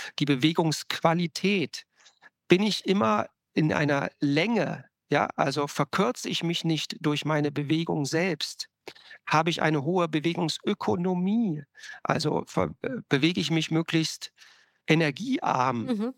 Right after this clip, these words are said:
Speaker 1: ja, und nutze ich für meine Bewegung auch hauptsächlich die Schwerkraft, wenn ich nach unten gehe? Muss ich beispielsweise nur loslassen können in meinem Körper? Der Rest des nach unten Gehens würde die Schwerkraft erledigen.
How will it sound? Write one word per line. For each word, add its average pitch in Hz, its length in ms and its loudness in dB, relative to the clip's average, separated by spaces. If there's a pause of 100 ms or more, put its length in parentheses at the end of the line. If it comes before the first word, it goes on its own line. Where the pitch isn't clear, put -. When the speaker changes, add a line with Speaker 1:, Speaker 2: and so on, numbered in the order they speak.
(120)
Speaker 1:
ja, 190 280 0
und 156 160 2
nutze 226 280 0
ich 208 100 -6
für 208 120 -2
meine 175 260 0
Bewegung 165 560 -2
auch - 240 -2
hauptsächlich 180 880 -4
die 120 120 -6
Schwerkraft, - 880 -6
wenn 151 100 -4
ich - 120 -6
nach 160 120 -6
unten 185 300 0
gehe? 214 260 0 (340)
Muss 156 160 2
ich 151 140 -4
beispielsweise 151 720 2
nur 156 260 2
loslassen 190 760 0
können 196 220 -2
in 196 80 0
meinem 190 220 0
Körper? 190 440 0 (420)
Der 135 180 2
Rest - 400 -4 (180)
des - 160 0
nach - 120 -2
unten - 240 0
Gehens 170 500 0
würde 139 240 0
die 151 120 -2
Schwerkraft 165 540 -2
erledigen. 190 600 0